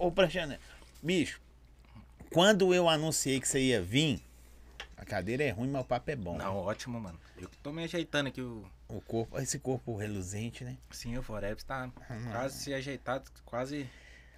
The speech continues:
Speaker 2: né,
Speaker 1: Eu, eu,
Speaker 2: como
Speaker 1: fi-, eu
Speaker 2: diz.
Speaker 1: falei assim, velho, porque o público, o público que, que, que fala,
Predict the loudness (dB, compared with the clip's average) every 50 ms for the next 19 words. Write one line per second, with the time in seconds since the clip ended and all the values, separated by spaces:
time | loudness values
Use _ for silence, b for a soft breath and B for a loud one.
0 | b b b b b b b b -12 -2 4 6 6 8 10 10 8 8 6 2
1 | -2 2 4 4 6 6 6 4 2 2 4 6 10 10 10 10 8 6 0 -10
2 | -14 -2 2 2 4 6 8 6 6 6 4 0 2 4 6 6 6 6 6 4
3 | 4 2 0 -6 -8 -8 -10 -16 -20 -20 -20 -20 -20 -20 -20 -14 -8 -8 -8 -4
4 | 0 2 2 2 2 0 -4 -6 -6 -8 -8 -8 -4 0 2 2 2 0 -4 -6
5 | -8 -6 -4 -2 -2 -2 -2 -2